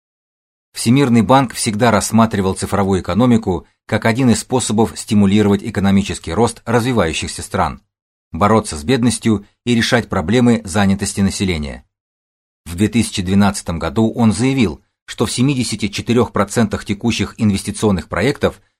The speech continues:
будут использоваться информационно-коммуникационные технологии, И К Т, для модернизации процессов и реорганизации способов обслуживания.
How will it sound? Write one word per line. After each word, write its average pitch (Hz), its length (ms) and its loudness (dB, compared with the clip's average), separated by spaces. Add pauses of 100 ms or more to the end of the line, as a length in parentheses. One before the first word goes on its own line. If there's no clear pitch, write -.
(140)
будут 131 360 0
использоваться 113 680 0
информационно-коммуникационные 101 1600 2
технологии, 80 760 -4 (140)
И 113 120 -2
К 110 180 -2
Т, 78 320 -6 (300)
для 98 360 2
модернизации 92 760 -2
процессов 120 640 -4
и 139 180 -6
реорганизации 104 880 0
способов 87 520 -6
обслуживания. 80 720 -6